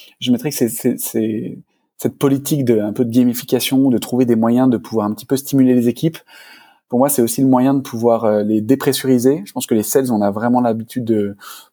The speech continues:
beaucoup leur parler de, de, de revenus, de targets, et qu'en fait, il y a plein d'autres moyens de pouvoir travailler sur l'engagement et l'atteinte des objectifs. Euh, trouver des milestones qui te permettront en plus de pouvoir suivre ton plan en début d'année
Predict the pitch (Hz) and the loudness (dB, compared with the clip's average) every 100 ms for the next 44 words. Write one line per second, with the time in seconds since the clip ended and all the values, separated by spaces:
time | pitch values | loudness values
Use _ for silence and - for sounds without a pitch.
0 | 127 131 - 123 - 113 117 120 110 104 | -6 -4 0 -2 0 0 2 2 0 -2
1 | 101 - - - _ 113 - 120 107 120 | -6 -12 -20 -20 _ -8 -6 -4 2 4
2 | 110 123 117 104 - 127 120 123 131 - | 4 2 2 -2 -2 -4 2 2 2 0
3 | - - - - 127 151 - - 135 139 | -10 -14 -16 -6 -2 0 0 0 2 2
4 | 139 131 127 143 131 113 117 - 117 120 | 2 2 4 2 -2 -4 -4 0 0 0
5 | - 110 117 120 117 123 131 - _ _ | 0 0 2 2 2 2 0 -4 _ _
6 | 135 123 120 123 120 117 117 117 151 - | 0 2 2 2 2 2 -2 -2 -4 -6
7 | - - - - _ _ _ 107 104 104 | -8 -16 -20 -20 _ _ _ -14 -10 -8
8 | 104 101 101 - 151 139 143 131 127 127 | -8 -10 -12 -4 0 4 4 4 2 0
9 | - 147 143 127 113 110 110 113 113 135 | 0 -2 -2 -2 -2 0 -2 0 2 2
10 | 143 143 120 107 113 110 113 - 131 - | 0 -2 -2 -2 -2 0 -2 -2 -4 -2
11 | 127 120 139 139 135 - - - _ _ | -4 0 0 0 -2 -14 -20 -20 _ _
12 | 113 110 120 120 123 127 127 131 131 | -6 0 2 2 2 2 4 4 2